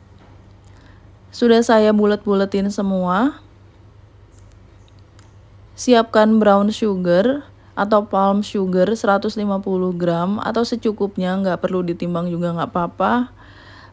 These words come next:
Lalu kita guling-gulingkan aja bola-bola cookies ini atau adonan yang udah dibentuk bola-bola ini ke brown sugar atau palm sugarnya.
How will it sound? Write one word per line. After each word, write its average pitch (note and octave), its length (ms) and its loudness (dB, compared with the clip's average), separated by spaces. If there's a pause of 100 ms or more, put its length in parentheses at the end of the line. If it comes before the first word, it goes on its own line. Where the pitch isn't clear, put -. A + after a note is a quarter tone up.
Lalu G#3+ 400 2
kita A3+ 160 2
guling-gulingkan G#3 800 2
aja G3 480 2
bola-bola F#3+ 640 2
cookies G#3 400 -6
ini F3+ 400 -4
atau - 400 -4
adonan F#3 480 0
yang F3+ 160 -4
udah F3+ 160 -2
dibentuk F3 400 -4
bola-bola E3+ 560 -2
ini F#3+ 480 0 (320)
ke F#3+ 320 6
brown F3 320 0
sugar F3+ 480 0
atau F3+ 240 -2
palm F3+ 400 0
sugarnya. F3 800 -4